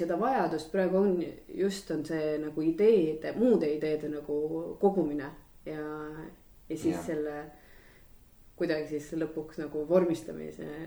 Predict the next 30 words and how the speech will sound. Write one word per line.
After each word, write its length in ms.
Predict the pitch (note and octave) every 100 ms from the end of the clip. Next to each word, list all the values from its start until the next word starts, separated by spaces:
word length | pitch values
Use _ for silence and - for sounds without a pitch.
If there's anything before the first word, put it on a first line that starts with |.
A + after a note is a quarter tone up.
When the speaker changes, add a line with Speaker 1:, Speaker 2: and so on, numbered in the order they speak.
| - -
Speaker 1:
sellesse. 500 | D#3 D3+ D3 - D#3+ - - -
Speaker 2:
Et 120 | G2 F#2+
kui 100 | G#2
inimesed 320 | A2 F#2+ F#2
võib-olla 140 | F#2+ E2
Speaker 1:
Midagi. 160 | F#2+
Speaker 2:
kujutavad 220 | E2 E2+ G#2
ette, 260 | G#2 E2+
et 140 | E2 E2+
me 100 | E2
loo-, 320 | F#2 - C2+
me 240 | - E2 E2 E2 D#2+ - - -
loome 340 | F#2 F2+ F2
oma 160 | E2+ F2+
lugusid 340 | F#2+ E2 D#2
niimoodi, 300 | F2+ F2+ D#2+
et 80 | D2
me 80 | -
päevast 340 | F2+ F2 E2
päeva 240 | F2+ E2+
istume 300 | E2 - E2
pillidega 420 | D#2+ F#2+ D#2+ E2 D#2+
kuskil 320 | F2+ - E2
keldris 460 | F#2 F2+ E2 - - - - - -
või, 280 | E2+ F2 E2+
või, 320 | E2+ E2+ E2
või 220 | E2 E2+ E2+ -
loomelaagris, 640 | G#2 F2+ E2+ E2 E2+ -
siis, 180 | - - -
siis, 280 | - -